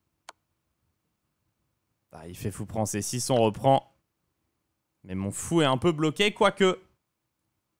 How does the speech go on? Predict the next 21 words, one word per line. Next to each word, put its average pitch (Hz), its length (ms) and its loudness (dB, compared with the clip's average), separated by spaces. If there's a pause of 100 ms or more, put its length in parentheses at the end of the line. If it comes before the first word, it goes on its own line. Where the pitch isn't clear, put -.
(400)
Je - 120 -20
peux 123 60 -20
faire 135 260 -8
fou 170 200 0
A 151 100 6
six - 300 -6
peut-être. - 580 -4 (140)
Bon, - 100 -20
il 90 80 -12
menace 107 380 -4
des 110 100 -6
découvertes, 120 580 -2
c'est 113 120 -6
dangereux 110 400 0
pour 110 160 0
ma 110 120 4
dame. 127 320 8 (480)
Je 107 140 -12
vais 107 60 -2
la 104 140 2
décaler. 120 600 2